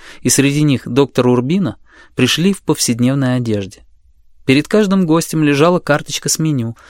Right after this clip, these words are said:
напечатанная по-французски и украшенная золотой виньеткой. Сеньора Оливерия,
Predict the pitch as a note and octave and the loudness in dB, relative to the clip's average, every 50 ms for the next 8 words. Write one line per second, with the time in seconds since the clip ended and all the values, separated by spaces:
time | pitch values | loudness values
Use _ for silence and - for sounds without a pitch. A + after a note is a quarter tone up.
0 | - - _ - B2+ - C3 - - D#3 - - D#3 C#3+ - - C3 - - C#3+ | -20 -6 _ -2 -2 0 -2 0 0 0 0 0 0 -2 -2 -4 -8 -4 -2 -2
1 | C#3 C3+ - - - A2 G#2 - - - F#3 - - - - _ - C#3+ C3 A#2+ | -2 -2 -4 -6 -6 -6 -8 -8 -6 -8 -8 -8 -10 -16 -20 _ 0 0 2 2
2 | - A#2 G#2 G2 - - C#3 D3 D#3 D#3+ D#3+ C#3 - - B2 A#2 G#2+ - - B2 | 2 2 2 0 0 -2 -4 -4 -4 -4 -6 -6 -2 0 2 2 2 2 0 -2
3 | C3+ C3+ C#3+ C#3+ C3+ B2+ G#2+ G2+ F#2 - - - - - - - - _ _ _ | -2 0 -2 -2 -2 -2 -4 -6 -6 -8 -12 -16 -16 -16 -18 -20 -20 _ _ _
4 | _ _ _ _ _ _ _ _ _ _ _ _ _ _ - - - D3 E3 E3+ | _ _ _ _ _ _ _ _ _ _ _ _ _ _ -2 0 2 4 4 6
5 | F#3+ G3+ G3 F#3 F3 E3 D#3+ D#3+ D#3 D3+ F3 G#3+ A3 F3 C3+ A2+ G#2 G2 | 6 6 6 4 4 4 4 4 2 2 2 2 2 0 -2 -4 -6 -8